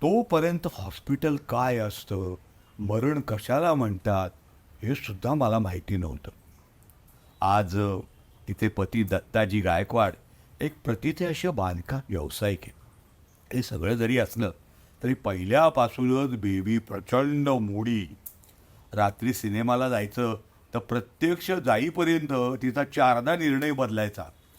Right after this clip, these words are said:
आम्ही भावंड अर्थातच याच्या विरुद्ध बंड करायचो. एकदा तर तिथं होय नको असं चाललेलं असताना तिच्या तिकिटावर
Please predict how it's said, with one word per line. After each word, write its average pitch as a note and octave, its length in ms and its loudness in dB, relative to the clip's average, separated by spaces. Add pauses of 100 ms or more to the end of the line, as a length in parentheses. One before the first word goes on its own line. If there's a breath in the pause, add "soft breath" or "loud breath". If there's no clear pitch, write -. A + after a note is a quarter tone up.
(340 soft breath)
आम्ही G2+ 280 4
भावंड G2+ 460 0 (420)
अर्थातच D3 500 -2
याच्या B2 240 0
विरुद्ध A#2 260 -2
बंड G2 320 0
करायचो. F2 420 -6 (640 loud breath)
एकदा A#2 320 2
तर E3+ 140 -2
तिथं D3+ 280 -4
होय D3 640 0
नको B2+ 440 0
असं A2 140 -6
चाललेलं A2 500 2
असताना A2 360 -2 (420 soft breath)
तिच्या C3+ 220 -2
तिकिटावर A#2 840 -2